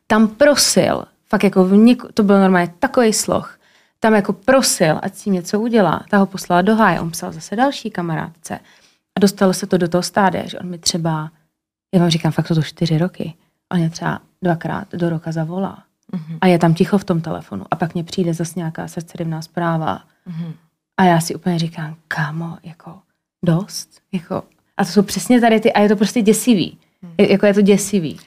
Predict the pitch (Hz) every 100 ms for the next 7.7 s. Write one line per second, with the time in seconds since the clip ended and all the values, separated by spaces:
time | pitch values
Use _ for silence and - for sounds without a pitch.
0 | _ 233 254 208 208 220 214 233 226 208
1 | 185 - 208 190 196 202 185 190 214 156
2 | - 165 170 185 185 175 180 190 185 180
3 | 175 180 190 180 170 170 143 143 143 -
4 | _ _ _ _ - 180 202 165 - -
5 | - 202 208 - _ - 208 220 214 190
6 | 196 196 - 196 185 - - 175 185 185
7 | 196 185 185 - 175 156 139